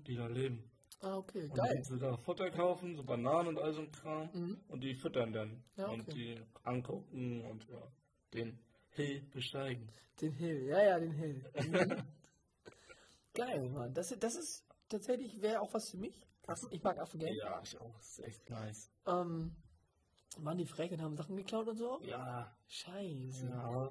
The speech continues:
Speaker 2: Da musst du richtig aufpassen, ne?
Speaker 1: Ja, ja, die sind, die sind frech, die kommen.
Speaker 2: Ja, so wie, so wie Taschendiebe. Affendiebe.
Speaker 1: <laughs> Ja.
Speaker 2: Krass.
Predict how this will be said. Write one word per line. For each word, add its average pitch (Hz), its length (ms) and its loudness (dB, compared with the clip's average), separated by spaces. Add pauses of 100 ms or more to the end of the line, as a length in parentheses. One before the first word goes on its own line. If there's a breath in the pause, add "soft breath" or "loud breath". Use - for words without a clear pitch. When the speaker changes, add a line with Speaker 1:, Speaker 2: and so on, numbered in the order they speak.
Speaker 2:
Da 190 80 4
musst 196 120 4
du - 20 2
richtig 254 180 4
aufpassen, 170 460 4
ne? 202 180 0
Speaker 1:
Ja, 196 80 2
ja, 175 220 2
die 147 100 -2
sind, 139 240 -4
die 135 120 -4
sind 185 180 -4
frech, 202 220 -2
die 139 120 -8
kommen. 147 320 -2 (340)
Speaker 2:
Ja, 160 160 -2
so 170 160 2
wie, - 80 4 (120)
so 185 120 2
wie 208 60 4
Taschendiebe. 151 540 -2 (120)
Affendiebe. 180 520 8
Speaker 1:
<laughs> 165 320 4
Ja. 190 240 10 (1500 soft breath)
Speaker 2:
Krass. - 540 -6